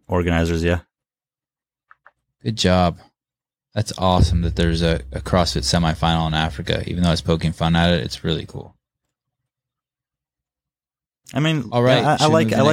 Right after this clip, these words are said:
Speaker 2: next?
Speaker 1: it. The, the
Speaker 2: Go ahead.
Speaker 1: community there get, get, gets excited about it. The athletes were posting on Instagram. They were excited about it. So, it, you know, there are people showing up, and, um, I think it's good to have the representation.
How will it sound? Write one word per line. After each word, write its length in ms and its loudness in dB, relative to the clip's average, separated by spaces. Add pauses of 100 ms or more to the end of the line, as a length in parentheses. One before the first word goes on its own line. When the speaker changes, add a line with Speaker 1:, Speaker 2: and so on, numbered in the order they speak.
(120)
Speaker 2:
next? 20 -2
Speaker 1:
it. 140 -4
The, 160 0
the 180 0
Speaker 2:
Go 80 -6
ahead. 100 -2
Speaker 1:
community 280 0
there 360 0
get, 420 -2
get, 280 -2
gets 180 -2
excited 380 2
about 240 2
it. 60 -4
The 100 -2
athletes 400 -2
were 120 0
posting 400 0
on 60 2
Instagram. 440 0
They 80 4
were 100 4
excited 380 0
about 300 2
it. 180 -2 (440)
So, 200 -2
it, 100 -2 (100)
you 100 -6
know, 160 -6 (240)
there 140 2
are 200 4
people 280 -4
showing 300 0
up, 240 0
and, 220 -4 (720)
um, 260 2
I 60 2
think 180 0
it's 100 -2
good 160 0
to 60 4
have 140 4
the 60 2
representation. 760 -2